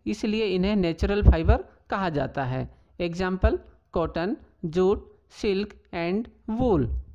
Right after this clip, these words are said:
कॉटन तथा जूट प्लांट फाइबर हैं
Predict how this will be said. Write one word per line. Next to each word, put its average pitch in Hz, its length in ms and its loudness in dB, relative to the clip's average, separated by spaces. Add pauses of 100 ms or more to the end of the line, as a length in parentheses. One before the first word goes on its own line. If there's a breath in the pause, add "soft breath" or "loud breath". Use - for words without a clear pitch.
(1000 soft breath)
कॉटन 226 340 0
तथा 226 320 -2
जूट 175 400 0 (340)
प्लांट 185 320 2
फाइबर 185 420 2
हैं 202 180 0